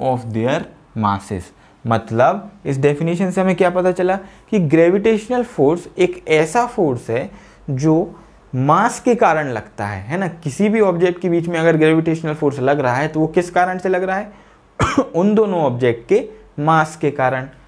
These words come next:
है ना? और ये कैसा फोर्स है? म्यूचुअल अट्रैक्टिव फोर्स है। मतलब ये हमेशा कैसा रहेगा इसका नेचर? अट्रैक्टिव नेचर रहेगा।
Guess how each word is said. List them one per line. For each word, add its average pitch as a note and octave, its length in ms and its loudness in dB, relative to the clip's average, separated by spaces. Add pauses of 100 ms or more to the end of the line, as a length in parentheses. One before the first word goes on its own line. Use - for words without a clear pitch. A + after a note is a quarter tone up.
(160)
है E3+ 60 0
ना? A3 260 0 (280)
और G#3+ 180 4
ये E3+ 300 2
कैसा A3+ 320 2
फोर्स A3+ 320 2
है? C#4 180 2 (340)
म्यूचुअल A3+ 540 4 (120)
अट्रैक्टिव G3 520 0
फोर्स C#3+ 360 -2
है। C#3 60 -4
मतलब F#3 300 0
ये G3+ 120 2
हमेशा F3+ 500 0
कैसा A3 360 2
रहेगा F#3+ 280 4
इसका D3 240 -2
नेचर? A#2+ 260 -4 (400)
अट्रैक्टिव A3+ 640 2
नेचर A#2+ 300 -2
रहेगा। G2 420 -8